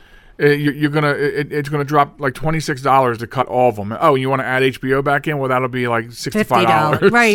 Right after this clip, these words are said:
Speaker 1: You
Speaker 2: I
Speaker 1: know?
Speaker 2: know, right?
Speaker 1: So they,
Speaker 2: So, so you cut it, but then when you try and add on one individual channel,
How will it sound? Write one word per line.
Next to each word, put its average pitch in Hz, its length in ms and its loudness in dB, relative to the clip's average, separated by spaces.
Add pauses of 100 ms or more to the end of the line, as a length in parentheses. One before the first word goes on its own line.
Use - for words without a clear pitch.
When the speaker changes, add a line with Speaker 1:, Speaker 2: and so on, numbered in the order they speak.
Speaker 1:
You 214 140 0
Speaker 2:
I 240 160 2
Speaker 1:
know? 262 280 4
Speaker 2:
know, 190 80 -2
right? 233 220 0
Speaker 1:
So 196 160 6
they, 180 380 2
Speaker 2:
So, 233 380 2 (340)
so 233 320 -2
you 208 240 -2
cut 254 380 -2
it, 190 260 -4 (400)
but 214 160 0
then 214 240 0
when 196 160 0
you 185 400 -4
try 233 240 0
and 214 220 0
add 202 400 -2
on 170 640 -2 (480)
one 196 720 -2
individual 175 840 -4
channel, 202 680 -6